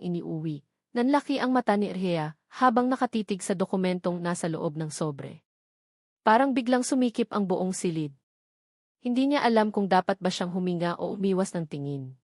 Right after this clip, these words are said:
"Si, sir, totoo po ba to?" Halos pabulong niyang tanong,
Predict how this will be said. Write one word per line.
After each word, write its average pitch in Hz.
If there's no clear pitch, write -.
"Si, 262
sir, 277
totoo 254
po 208
ba 190
to?" 165
Halos 254
pabulong 226
niyang 226
tanong, 175